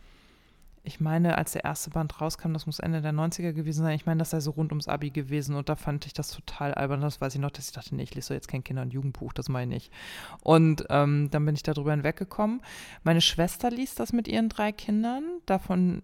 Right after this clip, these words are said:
ähm, Henry ist sozusagen altersmäßig zwischen dem ersten und zweiten Kind meiner Schwester und die finden das total gut. Das hat mich inspiriert und, ähm, es gibt doch,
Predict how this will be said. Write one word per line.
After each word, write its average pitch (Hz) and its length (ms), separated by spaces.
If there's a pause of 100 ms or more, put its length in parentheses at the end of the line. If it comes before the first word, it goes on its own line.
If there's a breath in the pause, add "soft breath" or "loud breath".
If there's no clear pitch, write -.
(120)
ähm, 165 300
Henry 175 380
ist - 160
sozusagen 156 340
altersmäßig 160 880
zwischen - 320
dem 156 100
ersten 156 300
und 147 140
zweiten 165 580 (300)
Kind 208 260
meiner 196 220
Schwester - 360
und 170 140
die 170 80
finden 185 240
das 170 160
total 151 360
gut. 226 360 (600 loud breath)
Das 175 200
hat - 120
mich 233 100
inspiriert 220 580 (100)
und, 247 640
ähm, 208 680 (540 loud breath)
es - 220
gibt - 220
doch, 208 360